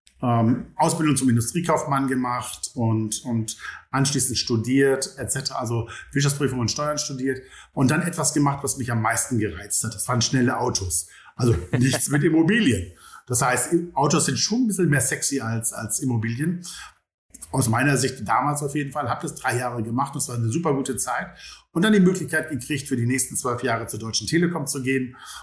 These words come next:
und dort, ähm, als kaufmännischer, kaufmännischer Leiter für Norddeutschland zu arbeiten, an vielen Themen zu arbeiten.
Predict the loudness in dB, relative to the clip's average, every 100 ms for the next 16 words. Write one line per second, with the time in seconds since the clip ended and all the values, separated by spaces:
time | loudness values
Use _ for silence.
0 | -6 2 4 6 4 4 2 -2 -4 -4
1 | -4 -6 -10 -16 _ _ _ 0 2 2
2 | 0 0 0 -2 -4 -8 -6 -4 -2 -2
3 | 0 0 0 -2 -2 -2 0 0 -2 -8
4 | -8 -6 -4 -2 -2 -4 -4 -6 -2 0
5 | 0 0 0 0 0 -2 -2 -4 -4